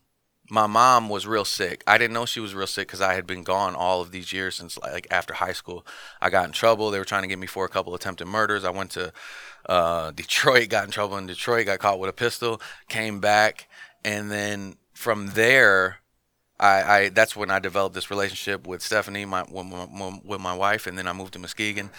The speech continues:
got caught for the pistol, got on probation 'cause I w-, I got the hida program for, for first-time felons. And so there was just all of this was on me, and then it came off of me, right?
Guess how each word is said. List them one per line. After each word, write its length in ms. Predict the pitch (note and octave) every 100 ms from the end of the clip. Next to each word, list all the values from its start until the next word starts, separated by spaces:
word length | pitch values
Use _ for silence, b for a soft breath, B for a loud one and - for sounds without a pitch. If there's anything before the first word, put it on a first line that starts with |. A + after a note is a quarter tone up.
| B B
got 220 | F#2 -
caught 220 | - C3
for 140 | - A#2
the 80 | A2+
pistol, 400 | A#2+ A#2 A#2 A2
got 220 | G#2 G2
on 100 | F2
probation 720 | F#2 F2+ A2 A2+ - A2 G#2+
'cause 220 | - F2+
I 60 | F#2
w-, 160 | F2+ -
I 80 | F#2+
got 140 | G2
the 80 | -
hida 260 | G2+ G2
program 440 | - F#2+ F2 F2 E2+
for, 200 | F#2 F2+
for 160 | -
first-time 500 | F2+ F#2+ F#2 - F#2
felons. 440 | F2+ F#2 F#2+ F#2+ - B B B B B _
And 180 | G2+ G2+
so 480 | - A2 G#2 G2+ F#2+ b b b b b b b _ _ _ B B B
there 160 | G#2 C3+
was 140 | B2+
just 360 | B2+ B2 - - C3
all 240 | C#3+ D3+
of 100 | C3+
this 500 | C3+ C3 B2 - - B B B B B _ _ _ _ _ _ _ _ _ _ _ _ _ _ _ _ _ _ _ _ _ _ _ _ _
was 200 | B2+ B2
on 260 | A2 B2 A#2
me, 140 | A2+
and 100 | A#2+
then 80 | A#2
it 120 | A#2+
came 260 | - C3 C3
off 320 | A2+ A#2+ B2+ -
of 100 | G2
me, 200 | F2+ F2
right? 300 | F2+ F#2+